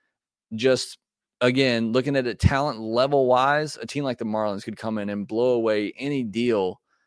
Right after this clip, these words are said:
that the Braves could offer, in my opinion. But, again, I think the Braves could offer, you know, a pretty solid package involving, again, like I said, at least two of those players that I mentioned. It's gonna, it wouldn't be easy.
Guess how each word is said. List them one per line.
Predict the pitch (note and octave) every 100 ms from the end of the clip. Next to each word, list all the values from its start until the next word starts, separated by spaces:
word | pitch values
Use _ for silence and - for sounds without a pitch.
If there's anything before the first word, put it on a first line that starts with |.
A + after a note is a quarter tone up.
| _
that | - A2+
the | A2+
Braves | G2+ G#2 A2 G2+ F#2+ F2 - -
could | - G2+
offer, | - G2 G#2 F#2 F2+ E2+ _ _ -
in | A2
my | G2+ F#2+
opinion. | F#2 G#2+ G2 E2+ D#2+ G#2
But, | D3 G#2+ _ _ _ _ _ _ _
again, | A#2 D3 A#2+ B2
I | -
think | G#2+ A#2+
the |
Braves | A#2 B2 C3
could | C#3+ C#3+
offer, | B2 B2 B2+ B2+ -
you | A#2
know, | A#2+
a | A#2+
pretty | A#2+ B2 C3
solid | - B2 B2+ A2+
package | B2 B2 A#2 A#2+
involving, | A2+ G#2 G#2+ A2+ A2+ A2+ _
again, | G#2 A2+
like | A2 G#2+
I |
said, | G#2+ A#2+
at | A2
least | G2 B2+ -
two | - E3 C3+
of |
those | A2 G#2
players | - A#2+ A2+ G#2 F#2+ - _ _ _ _
that | G2+ G#2+ A2+
I | G2
mentioned. | F#2 G#2+ G#2 - D#2
It's | F2 - - - -
gonna, | A2 C#3 D3 B2
it | B2 C3+ G2+
wouldn't | A2+ E3+ F3+
be | D#3
easy. | E3 C#3 G2+